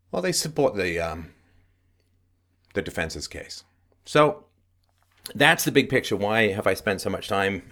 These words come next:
and godly amount of effort in putting all of this together for you? Look, <laughs> Just at a, at, at a personal level. Look, I'm, I'm not a big fan of Xiong. I'd never actually heard of the guy. Um, but, you know, I read a little bit about him and, and all that. Look, he's a,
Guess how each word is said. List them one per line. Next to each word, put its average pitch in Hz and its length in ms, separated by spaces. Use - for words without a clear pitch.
and 101 200
godly 101 320
amount 104 180
of 92 60
effort 113 340
in 104 160
putting 110 240
all 101 160
of 87 60
this 90 180
together 90 300
for - 120
you? - 140
Look, - 280
<laughs> - 260
Just - 280
at 139 280
a, - 180
at, 101 180
at 101 100
a 80 60
personal 80 400
level. 82 220
Look, 110 220
I'm, 113 240
I'm 110 140
not 95 160
a 85 40
big 82 220
fan 87 240
of 82 80
Xiong. 87 280
I'd 165 140
never 269 180
actually 110 240
heard 117 180
of 87 40
the 101 60
guy. 82 240
Um, 85 520
but, 113 460
you 170 140
know, 120 100
I 113 240
read 127 300
a 127 40
little 117 160
bit 101 120
about 95 300
him 95 120
and, 90 280
and 90 160
all 87 140
that. 85 280
Look, 165 180
he's 196 220
a, 107 300